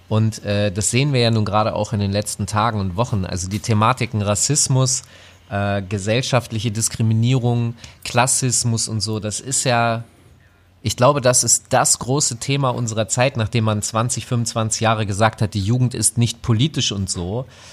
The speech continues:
Ähm, doch ist sie, spätestens jetzt. Und,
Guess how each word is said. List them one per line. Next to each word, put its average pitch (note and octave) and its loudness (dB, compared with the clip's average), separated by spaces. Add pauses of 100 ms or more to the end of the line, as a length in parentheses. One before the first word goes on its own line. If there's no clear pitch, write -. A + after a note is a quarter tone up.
(240)
Ähm, F#2 0 (920)
doch C#3 4
ist - -2
sie, A#2 -2 (260)
spätestens A2+ -4
jetzt. - -6 (880)
Und, G#2+ -2